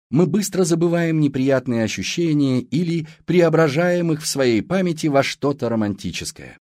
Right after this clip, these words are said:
Когда биатлонист Ули Бьёрндален начинает новый сезон соревнований,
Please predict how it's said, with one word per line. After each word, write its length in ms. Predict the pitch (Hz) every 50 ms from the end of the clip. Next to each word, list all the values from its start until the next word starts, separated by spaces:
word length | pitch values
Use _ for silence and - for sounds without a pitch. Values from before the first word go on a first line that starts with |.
| _ _ _ _ _ _ _ _ _ _ _ _ _
Когда 300 | - 98 95 123 180 196
биатлонист 720 | 190 175 175 170 160 156 147 156 170 170 147 156 - - _
Ули 280 | 135 143 139 127 120
Бьёрндален 920 | 101 82 92 135 180 190 151 120 107 95 92 85 76 78 73 71 71 71 - _ _ _ _
начинает 600 | 85 92 90 - 123 131 170 175 151 139 - -
новый 300 | 139 156 165 156 135 113
сезон 380 | - - 113 98 110 143 135 120
соревнований, 760 | - 110 90 90 87 95 104 143 185 190 180 180 170 -